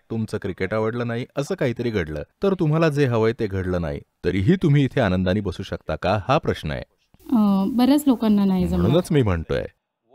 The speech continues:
Speaker 1: जेव्हा तुम्ही म्हणता की सगळ्यांना मी काय करतो ते आवडलं पाहिजे, म्हणजे कुठल्या तरी प्रकारे तुम्हाला त्यांच्या मनाचा ताबा घ्यावा लागतो आणि तेच तुम्ही करताय. कुठल्या तरी प्रकारे तुमच्या सिनेमातून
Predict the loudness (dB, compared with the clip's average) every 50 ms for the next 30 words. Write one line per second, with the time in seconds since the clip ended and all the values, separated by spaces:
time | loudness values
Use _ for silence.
0 | -6 -2 2 2 4 4 2 2 2 2 2 2 2 0 0 0 -2 -2 -2 -2
1 | -4 -4 -4 -2 -2 0 2 4 4 4 4 4 2 2 2 2 2 0 2 4
2 | 4 4 6 4 2 2 2 0 0 2 2 2 4 4 2 2 2 0 0 0
3 | 0 0 0 0 -2 -2 -2 -2 0 0 2 2 2 0 0 0 -2 -2 0 0
4 | 0 2 2 0 0 0 0 -2 -2 0 0 2 2 0 0 -2 -4 -2 -2 0
5 | 0 0 0 0 -2 -2 -2 -2 0 0 0 0 0 -2 -2 -4 -4 -2 0 0
6 | 0 0 -2 -2 -2 -2 -2 -2 -4 -6 _ -6 -4 -4 -4 -6 -12 _ _ -4
7 | -4 -2 0 2 2 2 2 2 2 2 2 2 2 0 0 0 0 0 0 0
8 | -2 -8 _ _ _ _ _ _ _ _ _ _ _ _ _ _ _ _ _ _
9 | _ _ _ _ _ _ _ _ _ _ _ _ _ _ _ _ _ _ _ _
10 | _ _ _ _ _ _ _ -4 -4 0 2 2 2 2 0 0 0 0 -2 0
11 | 0 -2 -2 -4 -6 -10 _ -4 -2 -2 0 0 2 0 0 0 0 -2 -2 -2
12 | -2 0 -2 -2 -4 -4 -4 -4 -4 -4